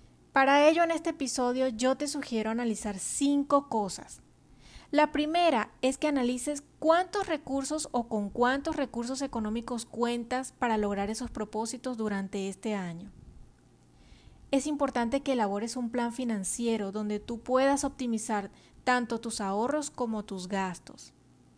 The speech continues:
Fija tus prioridades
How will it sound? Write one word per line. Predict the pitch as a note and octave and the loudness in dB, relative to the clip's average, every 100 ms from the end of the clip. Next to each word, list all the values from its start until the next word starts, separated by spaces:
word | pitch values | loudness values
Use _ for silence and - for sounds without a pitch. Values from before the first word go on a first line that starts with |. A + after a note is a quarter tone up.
| _ _ - - - - - | _ _ -20 -20 -20 -20 -14
Fija | - - C#4+ C#4 D4 | -6 4 4 4 -2
tus | C#4+ B3 | -2 -6
prioridades | - A3 G#3+ G3+ G3 F#3+ F#3+ F3 E3 - | -6 -2 -2 0 0 0 0 -2 -8 -14